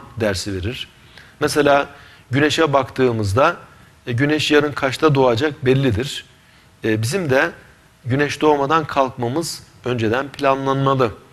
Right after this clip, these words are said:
Güneş nasıl vazifesine geç kalmıyor, biz de ibadetimize geç kalmamalıyız. Öte yandan ağaçlar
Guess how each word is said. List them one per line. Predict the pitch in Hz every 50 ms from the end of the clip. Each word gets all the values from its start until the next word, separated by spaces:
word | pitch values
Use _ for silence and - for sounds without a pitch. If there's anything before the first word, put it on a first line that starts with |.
| _ _ - - - - - _ _ _
Güneş | - 131 135 147 131 113 139
nasıl | 143 139 - - 139 127
vazifesine | 123 123 120 120 110 120 117 107 - 123 117
geç | 110 110 113 107 -
kalmıyor, | - - 139 127 120 107 101 110 147 170 170 - - - - - - - -
biz | 151 127 123
de | 127 -
ibadetimize | - 127 123 117 113 110 113 101 - 107 104 104 104 131 156 175 170 165 - - - _ _
geç | 147 156 151 -
kalmamalıyız. | - - 160 160 156 147 131 113 113 107 98 95 90 82 - - - - - - - _ - - - - - - - - - -
Öte | 135 131 - 165
yandan | 165 160 160 156 151 147 151 151 151 - - - - _ _ -
ağaçlar | 127 135 147 151 139 120 - 160 156 156 156 151 - -